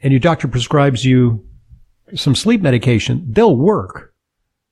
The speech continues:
They'll work short term. But when you're dealing with, say, a lifetime problem of poor sleep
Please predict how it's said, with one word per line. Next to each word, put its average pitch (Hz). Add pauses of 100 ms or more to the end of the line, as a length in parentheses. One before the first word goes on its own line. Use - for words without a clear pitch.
(200)
They'll 175
work 147
short 131
term. 127 (680)
But 143
when 143
you're 139
dealing 185
with, 135
say, 139
a 147
lifetime 135
problem 123 (720)
of 123 (480)
poor 151
sleep 190